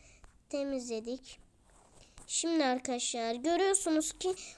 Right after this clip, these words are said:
oyunumuz fena halde güzel yani. Şimdi normalde biliyorsunuz ki hani oyunumuz falan hani çok kasıyor. Hani bende kasmıyordu.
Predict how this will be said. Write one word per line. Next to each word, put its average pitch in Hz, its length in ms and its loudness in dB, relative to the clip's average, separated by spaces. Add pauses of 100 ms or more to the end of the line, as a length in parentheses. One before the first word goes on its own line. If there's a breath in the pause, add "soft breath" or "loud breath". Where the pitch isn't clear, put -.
(180 loud breath)
oyunumuz 339 960 2
fena 302 500 0
halde 254 480 0
güzel 254 560 -2
yani. 240 520 -2 (540 loud breath)
Şimdi 302 280 2
normalde 381 580 6
biliyorsunuz 415 640 -2
ki - 140 -2 (140)
hani 320 320 -2
oyunumuz 330 520 0
falan 339 360 0
hani 311 280 0 (340 loud breath)
çok - 440 -2
kasıyor. 302 460 2
Hani 247 380 -2
bende 302 460 2
kasmıyordu. 302 800 2